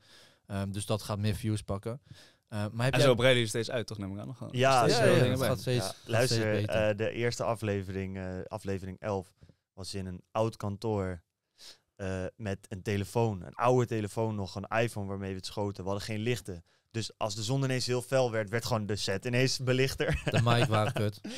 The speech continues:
Speaker 1: De
Speaker 2: even,
Speaker 1: mic
Speaker 3: mics
Speaker 1: waren
Speaker 2: even
Speaker 3: waren
Speaker 2: tussendoor, voor alle mensen die iets willen beginnen. Ik film ook nog steeds al mijn TikToks. Natuurlijk film je TikTok op zich, maar jullie denken niet, want jullie hebben een podcast. Die content upload je op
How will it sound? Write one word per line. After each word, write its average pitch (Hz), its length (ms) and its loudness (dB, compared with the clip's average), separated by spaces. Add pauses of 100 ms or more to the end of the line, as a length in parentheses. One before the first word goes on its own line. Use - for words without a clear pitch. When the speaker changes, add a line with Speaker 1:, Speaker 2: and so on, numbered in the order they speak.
(180)
Speaker 1:
De 127 80 2
Speaker 2:
even, 131 120 6
Speaker 1:
mic 143 100 8
Speaker 3:
mics 156 120 6
Speaker 1:
waren 98 160 4
Speaker 2:
even 127 100 2
Speaker 3:
waren 123 140 6
Speaker 2:
tussendoor, 135 420 6
voor 120 100 -2
alle 127 140 4
mensen 123 280 0
die 120 220 0
iets 123 160 -4
willen 131 180 2
beginnen. 117 400 -2 (960)
Ik 127 160 0
film 120 180 0
ook 127 180 2
nog 113 120 -2
steeds 113 260 0
al 139 120 4
mijn 127 120 2
TikToks. 110 440 -4
Natuurlijk 92 440 -8
film 87 220 -8
je 85 60 -6
TikTok 92 400 -10
op - 120 -18
zich, - 300 -12 (120)
maar 90 240 -8
jullie 90 180 -4
denken 87 180 -8
niet, 87 140 -10
want 85 140 -12
jullie 87 160 -10
hebben 85 120 -14
een - 80 -14
podcast. - 380 -16 (640)
Die - 100 -20
content 87 380 -8
upload 95 300 -8
je - 120 -12
op 85 100 -14